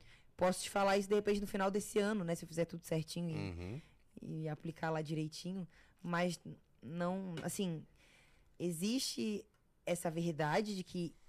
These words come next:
Speaker 1: entrou muito dinheiro, mas
Speaker 2: Uhum.
Speaker 1: isso não é nem a sombra do que há de vir, é muito,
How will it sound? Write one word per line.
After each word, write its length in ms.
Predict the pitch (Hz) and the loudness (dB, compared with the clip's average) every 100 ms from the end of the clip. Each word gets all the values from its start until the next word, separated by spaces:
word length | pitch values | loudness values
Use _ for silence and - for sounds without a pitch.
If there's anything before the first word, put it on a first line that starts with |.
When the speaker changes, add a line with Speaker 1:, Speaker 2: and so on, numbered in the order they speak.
| - - - - | -20 -20 -10 -2
Speaker 1:
entrou 340 | 170 - 175 | -2 2 2
muito 240 | 180 180 156 | 2 -2 -4
dinheiro, 560 | 165 160 139 143 185 - - - - - - - | -4 -2 -2 0 -2 -4 -18 -20 -20 -20 -20 -8
mas 340 | 165 165 175 | 0 2 2
Speaker 2:
Uhum. 60 | 165 | 2
Speaker 1:
isso 160 | 180 202 | 0 2
não 100 | 190 | 2
é 80 | 185 | 2
nem 160 | 180 | 2
a 80 | 202 | 0
sombra 320 | 208 202 208 | 0 0 0
do 100 | 208 | -2
que 120 | 208 202 | -2 0
há 80 | |
de 140 | 202 202 | 0 0
vir, 300 | 190 170 165 | 0 0 2
é 140 | 151 | 0
muito, 440 | 151 151 156 180 | 0 -2 -2 -4